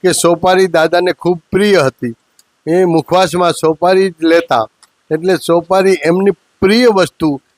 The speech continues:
એટલે દાદા સોપારી માની, એટલે કાર્ય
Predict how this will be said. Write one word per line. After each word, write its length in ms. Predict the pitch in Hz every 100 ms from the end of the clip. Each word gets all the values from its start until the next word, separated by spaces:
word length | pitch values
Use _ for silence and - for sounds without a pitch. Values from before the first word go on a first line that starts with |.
| -
એટલે 300 | 165 190 175
દાદા 380 | 160 160 160
સોપારી 480 | - 156 156 160 151
માની, 360 | 143 151 151 135 - _ -
એટલે 420 | 151 147 143 135
કાર્ય 500 | 120 - 135 135 127